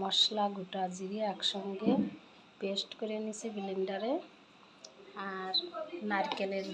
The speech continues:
দুধটাও আমি কুড়িয়ে ব্লেন্ডারে পেস্ট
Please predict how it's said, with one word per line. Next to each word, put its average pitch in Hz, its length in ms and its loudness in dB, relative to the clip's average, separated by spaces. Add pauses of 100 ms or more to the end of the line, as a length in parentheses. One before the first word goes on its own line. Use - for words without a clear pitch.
দুধটাও 214 460 4 (140)
আমি 220 140 2 (160)
কুড়িয়ে 208 420 2 (400)
ব্লেন্ডারে 196 600 4 (600)
পেস্ট 196 320 2